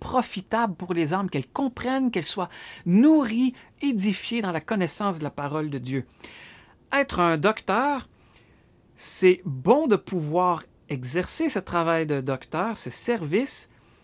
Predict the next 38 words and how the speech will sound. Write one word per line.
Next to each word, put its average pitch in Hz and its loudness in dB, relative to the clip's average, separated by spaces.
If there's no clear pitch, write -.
en 185 0
ayant 214 2
des 175 0
contacts 175 -2
avec 151 -4
le 127 -8
peuple 139 -8
de 160 -4
Dieu, 170 -2
de 143 -4
pas 208 0
être - -6
complètement 208 0
déconnecté 196 0
pour - -10
connaître 262 -4
qu'est-ce 226 0
qui 233 0
se - 0
passe, 269 0
connais 285 2
l'état 247 2
de 185 2
ton 226 -2
troupeau, 247 -4
on 165 -2
lit 160 -2
dans 147 2
les 147 0
Proverbes. 135 -4
Eh 143 -4
bien, 160 -2
c'est - -8
important 175 0
parce - -8
qu'à - -6
ce - -2
moment-là, 254 0